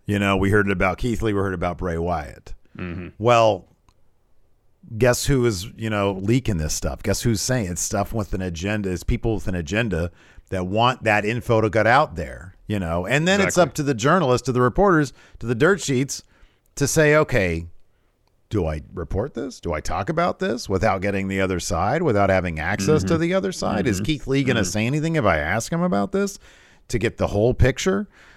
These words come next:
Speaker 1: Um, that's up to them to do that, and it's up to the reader to, to, you know, put stock in it or not.
Speaker 2: Yep.
Speaker 1: But, uh, but yeah, I don't know. It, it's, I'll, I, I will say this, Cody,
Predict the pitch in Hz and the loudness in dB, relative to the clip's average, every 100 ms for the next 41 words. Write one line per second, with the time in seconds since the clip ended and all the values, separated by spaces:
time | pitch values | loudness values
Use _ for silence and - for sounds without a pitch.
0 | - 135 139 131 113 101 90 - - _ | -8 0 2 4 2 -2 -6 -8 -18 _
1 | - 131 139 156 123 131 117 117 113 104 | 0 0 4 2 4 2 4 2 2 0
2 | 95 92 92 107 107 104 90 95 80 80 | 0 2 2 0 -2 -2 -2 -2 -2 -2
3 | 80 90 87 82 80 - 80 76 - 87 | 0 0 0 0 -2 -6 -12 -12 -16 -10
4 | 78 71 82 _ - - - 76 87 78 | -10 -10 -12 _ -4 -4 -8 -8 -6 -6
5 | 73 71 67 67 69 - - _ _ - | -8 -10 -12 -14 -16 -18 -20 _ _ -6
6 | - - 101 101 95 - 104 95 92 90 | -6 -6 -2 0 0 0 0 2 2 0
7 | 87 - 113 120 113 95 85 - 117 113 | -4 -2 0 2 4 2 0 -2 0 0
8 | 95 76 80 80 78 _ _ _ _ - | 0 -4 -6 -6 -6 _ _ _ _ 2
9 | 143 147 156 - 127 123 131 131 120 107 | 2 4 0 0 -4 0 2 4 4 4
10 | 104 98 127 127 113 113 - - 127 135 | 2 2 4 4 4 2 0 2 4 4
11 | 139 139 | 2 0